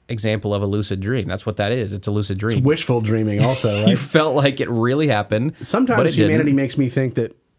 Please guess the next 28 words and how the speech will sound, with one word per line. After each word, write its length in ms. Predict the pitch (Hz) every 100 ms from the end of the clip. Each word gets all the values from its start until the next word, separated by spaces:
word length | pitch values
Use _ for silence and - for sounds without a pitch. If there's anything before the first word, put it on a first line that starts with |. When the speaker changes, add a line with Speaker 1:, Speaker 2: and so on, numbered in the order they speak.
| _ -
Speaker 2:
maybe 340 | 127 139 156
the 200 | 139 131
aliens 280 | 127 123 110
have 140 | 127
it 40 | 107
right 260 | 104 110
after 320 | 104 101 - 98
all, 80 |
that 80 | 95
maybe 240 | 104 147 165
the 160 | 139
ass 320 | 117 117 120
truly 400 | - - 123 120
is 220 | 104 107 107
the 60 |
window 260 | 101 101 95
to 120 | 95
the 120 | 92
soul. 320 | - 92 85 - _
Speaker 1:
<laughs> 500 | - - - - -
Is 300 | 156 170 175
that 120 | 175
what 60 | 202
they're 100 | 196
looking 220 | 175 196
for, 160 | - 185
the 80 | 139
soul? 380 | - 175 208